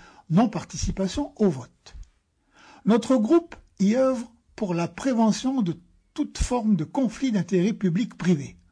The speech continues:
Ceci dit, je reste inquiet de ce qui peut nous attendre en termes de conflit public-public, même si la loi trois D S doit garantir aux élus de n'être mis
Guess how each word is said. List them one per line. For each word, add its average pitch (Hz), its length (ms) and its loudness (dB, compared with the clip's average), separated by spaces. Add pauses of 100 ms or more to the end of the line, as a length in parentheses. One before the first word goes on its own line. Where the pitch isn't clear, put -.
(600)
Ceci - 320 -8
dit, 254 400 0 (560)
je 156 100 0
reste 170 320 -2
inquiet 190 460 0
de 156 160 -2
ce 165 180 -4
qui 165 220 -2
peut 226 240 2
nous 156 180 0
attendre 240 480 0 (260)
en 147 140 -4
termes 226 320 0
de 160 160 0 (160)
conflit 196 400 -2
public-public, 220 1080 0 (600)
même 214 280 4
si - 160 0
la 185 140 4
loi 170 240 2
trois 202 380 0
D 151 320 2
S 247 340 -2 (720)
doit 170 200 2
garantir 165 580 0
aux 147 80 -2
élus 165 460 0 (240)
de 151 140 -4
n'être 165 340 -4
mis 165 280 2